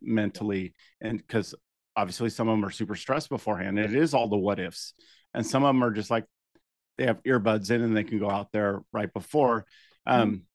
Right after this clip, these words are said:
Speaker 1: our coach at our high school that we feed into was talking about one of his former wrestlers who was high level, wrestled at Boise State, state championship level wrestler. And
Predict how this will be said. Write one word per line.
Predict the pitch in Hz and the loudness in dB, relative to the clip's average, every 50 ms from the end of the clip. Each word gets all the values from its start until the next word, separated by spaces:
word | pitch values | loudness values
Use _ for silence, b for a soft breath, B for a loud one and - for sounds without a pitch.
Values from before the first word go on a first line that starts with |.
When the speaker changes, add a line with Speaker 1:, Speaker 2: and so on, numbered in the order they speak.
| _ _ _ _ - | _ _ _ _ 0
Speaker 1:
our | 135 135 | 0 0
coach | - - 147 147 143 - | 2 4 4 4 4 4
at | 143 117 | 4 4
our | 110 101 | 4 4
high | 95 120 135 | 4 2 0
school | 131 - - 135 127 | 0 0 0 0 0
that | 123 107 | 0 0
we | 110 117 | 0 -2
feed | 110 - 123 113 120 | -2 -2 -2 0 2
into | 117 113 104 - 120 | 2 2 2 2 2
was | 107 107 - - | 2 0 -2 -4
talking | - - 117 - 120 117 | -2 -2 -2 0 0 0
about | 110 107 107 104 101 85 | 2 4 4 4 2 2
one | 104 107 113 104 | 2 2 4 4
of | 101 101 87 - - _ _ _ _ _ _ _ _ | 2 2 -2 -6 -12 _ _ _ _ _ _ _ _
his | - - 143 143 | 0 0 2 2
former | - - 131 117 104 98 | 4 2 2 4 2 0
wrestlers | 98 95 98 98 - 104 101 107 - | -2 -2 -4 -6 -6 -8 -8 -8 -2
who | - 123 117 113 107 b b b b b | 2 4 4 4 4 b b b b b
was | - - | -8 -2
high | - 170 160 | 2 4 4
level, | 151 143 131 123 123 117 | 6 6 6 6 6 6
wrestled | 120 117 113 - 135 123 | 4 4 2 2 0 0
at | 123 101 | 0 0
Boise | 101 110 110 107 98 107 101 | 0 0 0 0 -2 -4 -6
State, | 92 - - - 110 101 101 98 98 - _ _ _ _ _ | -6 -6 -4 -2 0 0 0 -2 -4 -8 _ _ _ _ _
state | - - - - - 135 127 123 117 - _ _ _ _ _ _ _ _ _ | -20 -18 -16 -4 0 2 2 2 0 -2 _ _ _ _ _ _ _ _ _
championship | - - 120 113 110 117 110 98 - - 95 95 | -6 -2 -2 -2 0 -2 -4 -4 -4 -6 -4 0
level | 104 104 101 98 98 98 | 0 2 2 0 0 -2
wrestler. | 101 98 98 98 - - 104 107 110 - b b b b b b b b b _ | -2 -4 -6 -6 -6 -8 -6 -6 -8 -10 b b b b b b b b b _
And | - 131 135 131 123 120 - | 0 4 4 6 4 4 2